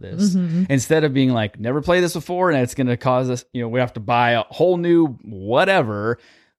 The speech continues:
Speaker 1: Maybe aim for the ones that's like, "We already have dodgeballs. Let's try this other
Speaker 2: Well, and every
Speaker 1: variation,"
Speaker 2: single
Speaker 1: or
Speaker 2: thing I said in my fifteen games, well, I gave probably, like, eighteen. The only thing that was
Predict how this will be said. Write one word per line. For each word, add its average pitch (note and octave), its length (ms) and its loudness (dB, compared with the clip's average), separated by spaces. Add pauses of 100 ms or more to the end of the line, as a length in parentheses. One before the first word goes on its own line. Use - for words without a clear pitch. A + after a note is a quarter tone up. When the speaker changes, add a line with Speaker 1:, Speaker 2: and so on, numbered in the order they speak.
(280)
Speaker 1:
Maybe E3 320 0
aim D#3+ 240 -2
for E3+ 80 -2
the D3+ 80 0
ones C#3+ 260 0
that's C#3 140 -10
like, C3 160 -2
"We C#3 100 -2
already D3+ 160 2
have D3 160 2
dodgeballs. F#2+ 600 -6
Let's A2+ 160 -6
try A#2+ 220 -2
this B2 200 -4
other B2+ 160 0
Speaker 2:
Well, D#4+ 200 4
and F3+ 180 2
every C4+ 340 2
Speaker 1:
variation," F#2+ 100 -2
Speaker 2:
single E4+ 260 0
Speaker 1:
or G3 40 -2
Speaker 2:
thing G3+ 320 2
I F#3 280 0
said F#3 420 2
in E3+ 200 0
my E3 360 2
fifteen E3+ 520 0
games, D#3+ 600 0
well, D3 160 -2
I D3 80 0
gave D3 440 -2
probably, D3+ 300 -2
like, C#3+ 260 -6
eighteen. F#3+ 500 0 (440)
The G#3 240 0
only F#4+ 320 0
thing A3+ 320 2
that F3+ 180 2
was D#3 240 0